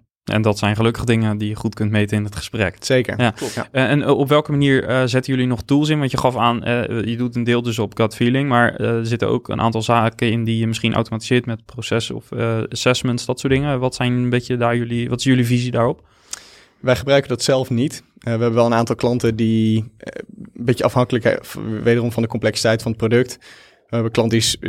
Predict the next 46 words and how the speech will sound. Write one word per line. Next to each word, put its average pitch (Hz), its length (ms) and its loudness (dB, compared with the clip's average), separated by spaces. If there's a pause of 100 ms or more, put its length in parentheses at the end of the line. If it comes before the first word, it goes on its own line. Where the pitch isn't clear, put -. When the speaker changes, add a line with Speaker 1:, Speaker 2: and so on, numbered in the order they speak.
Speaker 2:
die 104 160 -4
verkopen - 320 -2
een - 140 -10
enorm 117 200 2 (160)
complex - 320 0
product 113 380 2
en 107 100 0
die 107 100 -4
doen 107 140 -4
daarvoor 104 280 -2
een 107 80 -4
cognitieve 110 500 -4
test. - 460 0 (380)
Ehm, 107 500 -4 (500)
cultuurtesten 127 720 0
zie 123 120 -2
je 120 60 -2
steeds 117 280 0
meer. 120 360 0 (240)
Daar 110 200 2
ben 113 160 -2
ik, 110 180 -4
eh, 110 220 2
best 110 140 -2
wel, 110 420 -4 (340)
eh, - 160 -10
big 117 240 0
believer 113 360 4
in 110 80 2
dat 107 100 0
dat 107 180 -2
goed 113 220 -2
is 107 180 0
om, 107 260 -4
eh, 107 60 -6
te 107 120 -4
doen 117 140 2
met 117 120 0
kandidaten. 110 640 2 (460)
Ehm, 104 440 -2 (340)
dat 117 380 0
hebben 131 180 2
wij 127 100 4
niet, 131 200 2
omdat 113 260 -2
we - 60 -20